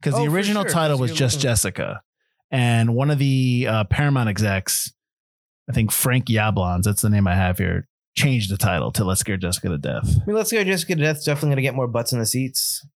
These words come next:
Speaker 2: It's definitely gonna be like, "Ooh, to, to death. All right, all right. So it's a horror. All right, let's watch this."
Speaker 1: <laughs>
Speaker 2: Jessica doesn't really convey, like,
Speaker 1: Well, they failed.
Speaker 2: Right.
Speaker 1: Well, supposedly.
Speaker 2: No,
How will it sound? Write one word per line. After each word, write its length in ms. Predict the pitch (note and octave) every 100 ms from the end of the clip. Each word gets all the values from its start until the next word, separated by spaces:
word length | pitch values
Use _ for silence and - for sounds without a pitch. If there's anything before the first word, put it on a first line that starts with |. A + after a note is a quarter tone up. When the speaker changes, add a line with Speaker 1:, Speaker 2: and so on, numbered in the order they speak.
| _
Speaker 2:
It's 120 | - A#2+
definitely 240 | C3 B2+
gonna 80 | A#2+
be 80 | A#2+
like, 200 | A#2+ A#2
"Ooh, 400 | E3+ A3 A#2 G2+
to, 220 | - C3+
to 160 | A2 A2+
death. 420 | - B2+ F#3 - -
All 160 | C#3+
right, 180 | E3 B2+
all 80 | B2+
right. 200 | C#3 C3
So 140 | - E4
it's 140 | -
a 80 | C#3
horror. 160 | E3+ F#3+
All 80 | E3
right, 80 | E3
let's 120 | E3
watch 200 | E3 D3+
this." 220 | - D#3+ D3
Speaker 1:
<laughs> 20 |
Speaker 2:
Jessica 360 | D#3+ D#3 -
doesn't 260 | D3+ C#3+ D3
really 200 | C#3 C3
convey, 380 | B2+ B2 B2+ B2
like, 280 | G#2+ G2 - _ _ _ _ _ _ _ _ _
Speaker 1:
Well, 80 | -
they 120 | G2
failed. 440 | F2+ A2 G2+ F#2+ G#2
Speaker 2:
Right. 340 | D3 B2+ - _
Speaker 1:
Well, 320 | - F2+ D#2+ -
supposedly. 680 | - - G#2+ A2 D#2 F2+ A2+
Speaker 2:
No, 320 | C3 G#2+ E2